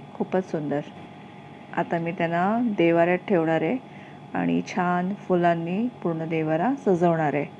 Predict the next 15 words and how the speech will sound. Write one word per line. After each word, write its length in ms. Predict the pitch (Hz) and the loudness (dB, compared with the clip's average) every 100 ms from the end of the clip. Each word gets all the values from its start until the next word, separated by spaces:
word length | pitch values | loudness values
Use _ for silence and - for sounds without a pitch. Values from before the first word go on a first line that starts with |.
| - - - - | -18 -18 -18 -8
तुम्हाला 280 | 156 165 156 | -4 -2 0
मी 140 | 160 | 0
दाखवते. 600 | 208 180 - 156 - - - - - - - - - - - - - - - - - - - - | 4 4 4 -4 -4 -8 -10 -18 -18 -18 -18 -18 -18 -18 -18 -18 -18 -18 -18 -18 -18 -18 -12 0
चला 180 | 196 202 | 2 4
तर 120 | 185 | 4
बघूया. 440 | 160 156 170 139 - - - - - - - - - - - - - - - - - | 2 0 2 2 0 -10 -18 -20 -20 -20 -18 -18 -18 -18 -18 -18 -18 -18 -18 -18 -2
तुम्ही 180 | 180 185 | 0 4
बघू 240 | 180 175 | 4 4
शकता 380 | 214 202 - 196 | 4 2 2 2
मी, 720 | 294 262 196 175 175 170 165 | 4 2 2 0 0 -2 -2
अ, 220 | 165 160 | -2 0
देवारा 440 | 160 165 165 170 175 | 2 4 4 4 4
माझा 240 | 175 180 | 2 0
छोटा 320 | 190 180 165 | 0 -2 2
आहे, 320 | 190 180 185 | 2 2 -2